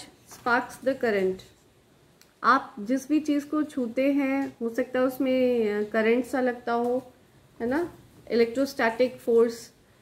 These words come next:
हो सकता है आप wooden चीज़ को भी छूते हो तो उससे current आता हो, इसका मतलब आपके अंदर divine powers आ रही हैं, आप awakening हो रही है आपकी, आपकी spiritual powers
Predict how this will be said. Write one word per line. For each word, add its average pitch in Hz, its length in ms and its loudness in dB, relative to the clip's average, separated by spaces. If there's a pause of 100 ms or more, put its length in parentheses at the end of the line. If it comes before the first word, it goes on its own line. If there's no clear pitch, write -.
(200)
हो 247 80 -6
सकता 254 300 -2
है 254 80 0
आप 208 80 -2
wooden 254 300 4
चीज़ 262 260 -2
को 262 100 0
भी 254 120 0
छूते 254 340 0
हो 254 140 2
तो 247 160 0
उससे 240 340 0
current 226 400 0
आता 220 220 -2
हो, 226 120 2
इसका 226 220 -2
मतलब 220 320 -2
आपके 220 220 0
अंदर 226 200 2
divine 214 680 0 (500)
powers 220 580 0 (320)
आ 208 160 0
रही 220 320 2
हैं, 247 320 -2
आप - 340 -6 (180)
awakening 240 640 2
हो 240 80 2
रही 233 160 2
है 226 80 4
आपकी, 220 400 -4 (480)
आपकी 233 320 -2
spiritual 247 600 0
powers 226 680 0